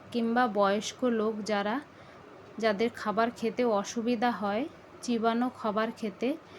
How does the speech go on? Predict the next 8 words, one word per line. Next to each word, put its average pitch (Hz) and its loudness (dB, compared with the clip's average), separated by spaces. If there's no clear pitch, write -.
তাদের 214 4
জন্য 220 0
একদম 196 -2
পারফেক্ট 196 0
রেসিপি। 190 -4
মুখে 247 2
দিলেই 233 4
একদম 190 -2